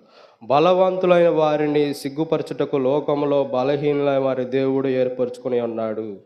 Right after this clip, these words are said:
ఎన్నికైన వారిని వ్యర్థము చేయుటకు లోకములో నీచులైనను తినుకరింపబడిన వారిని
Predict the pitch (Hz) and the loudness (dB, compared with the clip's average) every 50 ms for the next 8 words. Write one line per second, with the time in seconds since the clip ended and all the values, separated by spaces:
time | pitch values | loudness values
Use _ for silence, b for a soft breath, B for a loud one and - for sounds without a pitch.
0 | _ _ _ _ _ _ _ _ _ - 123 143 147 156 165 165 170 165 165 165 | _ _ _ _ _ _ _ _ _ -6 -4 -2 -2 0 2 4 4 4 4 2
1 | 151 147 147 143 143 139 143 139 139 139 139 143 147 143 135 139 135 - 127 143 | 2 2 2 2 2 2 2 2 0 0 0 0 0 2 2 0 0 0 -2 -2
2 | 147 143 143 143 - 143 139 135 - 139 135 135 139 151 143 139 135 135 135 135 | -2 -2 -2 -2 0 0 0 0 -2 -4 -4 -2 -2 0 2 2 2 2 2 0
3 | 135 131 135 135 143 151 156 143 131 139 143 139 - 160 143 139 139 139 139 135 | -2 -2 0 0 0 -2 -2 -2 -2 -4 -4 -4 -2 0 0 0 2 0 0 0
4 | 135 143 147 139 - - 135 139 139 139 147 139 139 135 131 135 139 135 131 131 | 0 -2 -2 -4 -4 -4 -4 -2 -2 0 0 0 0 -2 -4 -2 -2 -2 0 0
5 | 127 131 127 131 123 123 123 123 123 127 135 135 | -2 -2 -2 0 0 0 0 -2 -2 -4 -8 -8